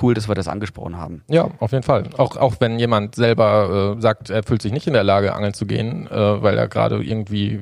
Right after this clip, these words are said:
Speaker 2: ja, eine Behinderung hat oder so. Es gibt mittlerweile, glaub ich, relativ viele sogar, die, äh, hab ich jetzt dadurch, dass ich da in,
Speaker 1: Mhm.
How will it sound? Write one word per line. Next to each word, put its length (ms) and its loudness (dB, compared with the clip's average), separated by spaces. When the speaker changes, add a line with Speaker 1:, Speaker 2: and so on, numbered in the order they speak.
Speaker 2:
ja, 220 2
eine 220 -4
Behinderung 360 0
hat 140 -2
oder 160 4
so. 200 0
Es 200 -10
gibt 160 -4
mittlerweile, 440 2
glaub 160 2
ich, 80 0
relativ 320 0
viele 360 2
sogar, 360 2
die, 300 -2
äh, 420 2
hab 140 -2
ich 40 -4
jetzt 300 -4
dadurch, 260 4
dass 180 0
ich 60 -4
da 240 4
in, 100 -2
Speaker 1:
Mhm. 340 -10